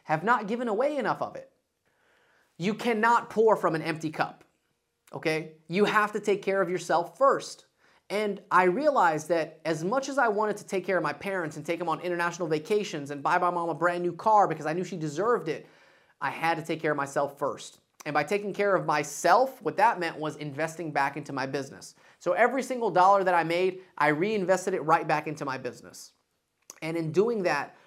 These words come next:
for five years straight, I can now finally say, "Okay, I've seen this business through. I've spent my ten thousand hours," because it takes you ten thousand hours to become an expert in any field.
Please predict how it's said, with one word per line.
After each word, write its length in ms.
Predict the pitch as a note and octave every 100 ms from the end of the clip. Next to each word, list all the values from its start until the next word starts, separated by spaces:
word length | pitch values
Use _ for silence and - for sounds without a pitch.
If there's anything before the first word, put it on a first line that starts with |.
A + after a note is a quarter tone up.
| _
for 100 | D3
five 480 | C3+ - F#3 G#3+ F3+
years 320 | F3+ G3+ -
straight, 540 | - F#3+ A#3 F3 - - _ -
I 100 | G3
can 380 | G#3 A3 G3 G3+
now 540 | C4 D#4 C#4 C3+ A2 - _ _
finally 400 | F#3 G#3+ G#3 G3
say, 420 | - G3+ G#3 G3+ -
"Okay, 480 | C4 D3 C#3+ D3+ _ _ -
I've 200 | G#3+ -
seen 460 | - - C#4+ D#4+
this 220 | A#3+ A3 E3
business 460 | F3+ D#3+ E3+ D#3+
through. 440 | - D3 D#3+ A3+ -
I've 180 | D#3+ F#3
spent 440 | - - C#4 C4+
my 140 | F#3 E3+
ten 260 | E3 F#3
thousand 360 | F#3 D3+ D#3 D3
hours," 480 | B2+ C#3+ F3 B3+ C4
because 240 | - E3+ D#3+
it 120 | -
takes 220 | F#3 F3+
you 60 | E3
ten 220 | F3+ E3+
thousand 300 | E3+ D#3 D3+
hours 220 | D3 D#3+
to 60 | D3+
become 180 | D3+
an 100 | C#3 -
expert 420 | C#3+ - F3+ B2
in 80 | B2
any 180 | D3 C#3
field. 420 | D3 D#3+ A#3+